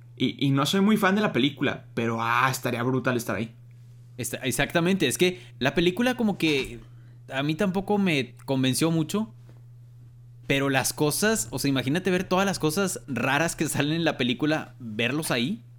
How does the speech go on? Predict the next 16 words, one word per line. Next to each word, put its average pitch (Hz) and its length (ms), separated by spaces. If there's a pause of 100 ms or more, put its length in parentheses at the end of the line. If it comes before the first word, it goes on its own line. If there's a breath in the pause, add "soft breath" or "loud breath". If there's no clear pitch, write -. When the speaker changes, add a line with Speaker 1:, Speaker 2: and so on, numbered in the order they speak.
(140)
Speaker 1:
Estará 127 340
cool. 123 240 (460)
Y, 156 240
bueno, 156 260
hablando 190 380
de 131 300
laberintos, 127 840
jardines 120 720
y 113 40
todo 143 220
ese 147 220
business, 131 420 (560 loud breath)
déjame 190 400
comentarte 139 840
el 143 200
dato 160 440